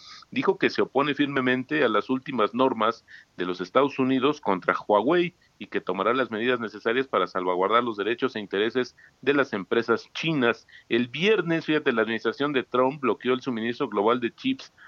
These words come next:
a Huawei Technologies, que se encuentra en la lista negra justo de este país, impulsando los temores de que haya represalias por parte de China.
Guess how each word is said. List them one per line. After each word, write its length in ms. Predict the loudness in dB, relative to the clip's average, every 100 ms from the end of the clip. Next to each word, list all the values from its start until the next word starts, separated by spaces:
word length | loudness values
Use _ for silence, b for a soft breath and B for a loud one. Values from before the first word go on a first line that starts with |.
| b
a 160 | 2 2
Huawei 380 | 4 2 4 0
Technologies, 720 | 0 -2 2 2 2 -2 -8
que 120 | -6
se 100 | -6
encuentra 280 | -2 0 2
en 60 | 2
la 60 |
lista 300 | 0 0 0
negra 320 | 2 2 2
justo 320 | 0 -2 0 0
de 80 |
este 140 | 0 0
país, 440 | 2 2 2 -4 -12 b b
impulsando 500 | -10 -4 0 2 4
los 160 | 4 2
temores 420 | 0 2 2 2
de 260 | 0 0 -2
que 220 | -2 2
haya 380 | 4 4 2 0
represalias 640 | 2 0 -4 -2 0 0 -2
por 220 | -2 -2
parte 340 | 2 0 0
de 180 | -2 -2
China. 400 | -4 -4 -2 -2